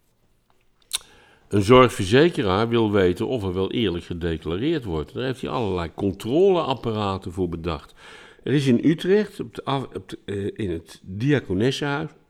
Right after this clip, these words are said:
een afdeling, kaakchirurgie, daar ben ik ooit geweest. Toen had ik een ontstoken, eh, kies en dan moeten ze die eruit halen. En in de wachtkamer hangt aan de muur een oorkonde.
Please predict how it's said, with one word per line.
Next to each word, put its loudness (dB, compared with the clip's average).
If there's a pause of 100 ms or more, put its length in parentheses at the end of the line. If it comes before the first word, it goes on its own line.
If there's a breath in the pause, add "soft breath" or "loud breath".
(140)
een -10
afdeling, 2 (280)
kaakchirurgie, -2
daar -8
ben -4
ik -10
ooit -2
geweest. -6 (640 loud breath)
Toen -8
had -2
ik -6
een -4
ontstoken, -2 (180)
eh, -18 (160)
kies -12
en -10
dan -14
moeten -16
ze -20
die -12
eruit -12
halen. -14 (1600 loud breath)
En 0
in 6
de 6
wachtkamer 2
hangt 2
aan 0
de 0
muur 2 (480 soft breath)
een 4 (100)
oorkonde. 4